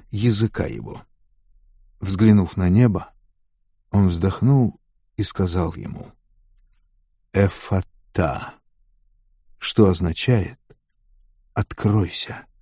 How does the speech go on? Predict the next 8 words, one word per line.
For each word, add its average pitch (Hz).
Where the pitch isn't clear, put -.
И 117
в -
тот 175
же 143
миг 120
уши 165
глухого 110
открылись, -